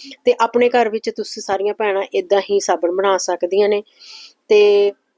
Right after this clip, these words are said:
ਮੈਂ ਕੋਸ਼ਿਸ਼ ਕਰਾਂਗੀ ਇੱਦਾਂ ਦੀਆਂ ਰੈਮੇਡੀਆਂ ਤੁਹਾਡੇ ਵਾਸਤੇ ਹੋਰ ਲੈ ਕੇ ਆਵਾਂ। ਤੇ ਇੱਦਾਂ ਹੀ ਤੁਸੀਂ ਪਿਆਰ ਦਿੰਦੇ ਰਹੋ। ਬਹੁਤ ਭੈਣ ਭਰਾ ਮੇਰੇ ਨਾਲ ਜੁੜੇ ਹੋਏ ਨੇ ਤੇ ਉਹਨਾਂ ਦਾ ਤਹਿ ਦਿਲੋਂ ਦਾ ਧੰਨਵਾਦ ਸਾਰੇ ਭੈਣ ਭਰਾਵਾਂ ਦਾ। ਇੱਕ ਗਗਨਦੀਪ ਕੌਰ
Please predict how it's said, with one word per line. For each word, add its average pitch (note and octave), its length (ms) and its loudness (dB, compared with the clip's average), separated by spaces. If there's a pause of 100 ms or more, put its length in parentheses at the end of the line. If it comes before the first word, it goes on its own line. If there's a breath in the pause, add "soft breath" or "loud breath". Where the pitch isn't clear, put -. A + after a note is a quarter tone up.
(220)
ਮੈਂ A3 80 -2
ਕੋਸ਼ਿਸ਼ B3 400 0
ਕਰਾਂਗੀ A#3 420 2
ਇੱਦਾਂ G3+ 220 2
ਦੀਆਂ G#3 200 2
ਰੈਮੇਡੀਆਂ F#3+ 460 -2
ਤੁਹਾਡੇ F#3+ 240 -2
ਵਾਸਤੇ F#3 320 -4
ਹੋਰ G#3+ 280 2
ਲੈ A3+ 140 2
ਕੇ F#3+ 200 -2
ਆਵਾਂ। F#3 300 -2 (580 soft breath)
ਤੇ G#3 80 2
ਇੱਦਾਂ A3+ 320 2
ਹੀ B3+ 60 2
ਤੁਸੀਂ B3+ 260 -6
ਪਿਆਰ F#3+ 300 0
ਦਿੰਦੇ F#3+ 360 0
ਰਹੋ। A3 220 0 (300)
ਬਹੁਤ G#3+ 300 0
ਭੈਣ B3 220 0
ਭਰਾ G3+ 260 -2
ਮੇਰੇ F#3+ 260 0
ਨਾਲ F#3+ 240 -2
ਜੁੜੇ F#3 280 -2
ਹੋਏ G3 260 0
ਨੇ G#3 180 -6 (420 loud breath)
ਤੇ - 60 -6
ਉਹਨਾਂ G#3+ 360 2
ਦਾ G#3+ 100 4
ਤਹਿ G#3 260 0
ਦਿਲੋਂ G3+ 300 0
ਦਾ F#3+ 120 -4 (100)
ਧੰਨਵਾਦ F3+ 500 -2
ਸਾਰੇ G3 300 -2
ਭੈਣ G3+ 220 -2
ਭਰਾਵਾਂ F#3+ 320 0
ਦਾ। F#3+ 160 -2 (520 loud breath)
ਇੱਕ A3 180 2
ਗਗਨਦੀਪ A3 580 0 (140)
ਕੌਰ G3 360 0